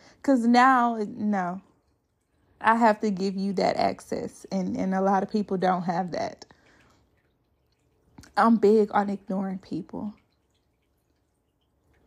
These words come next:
I'm big on deleting and blocking people. Like, if you're not bringing me positive ener-, if you're not adding to my peace,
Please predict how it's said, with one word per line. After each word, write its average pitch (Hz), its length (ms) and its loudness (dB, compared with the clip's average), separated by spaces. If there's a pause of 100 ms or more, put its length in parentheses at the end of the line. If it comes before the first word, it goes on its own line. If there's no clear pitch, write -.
I'm 214 180 2
big 226 280 4
on 226 200 -2
deleting 247 640 -2
and 262 180 -2
blocking 285 540 -4
people. - 480 -12 (1900)
Like, 214 300 2
if 233 260 -2
you're 254 180 2
not 277 320 0
bringing 233 560 0
me 220 260 -2
positive 240 760 -4
ener-, 240 280 -2
if 233 180 -4
you're 330 200 -8
not 392 320 -4
adding 233 640 4
to - 200 -4
my 190 240 -2
peace, - 1080 -18